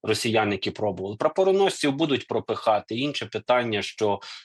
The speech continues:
навіть на тактичному рівні таку військову операцію, особливо зараз, реалізувати надзвичайно важко.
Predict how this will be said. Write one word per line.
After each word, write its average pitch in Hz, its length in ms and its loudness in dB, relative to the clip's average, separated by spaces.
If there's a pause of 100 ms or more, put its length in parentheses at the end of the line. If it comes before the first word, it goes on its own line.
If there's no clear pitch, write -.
(100)
навіть 113 280 0
на 113 120 0
тактичному 110 680 -2
рівні 123 280 -2
таку 104 320 -8
військову 104 360 0
операцію, 107 640 0
особливо 98 520 -4
зараз, 101 420 2
реалізувати 95 760 -2
надзвичайно 90 920 -4
важко. - 380 -10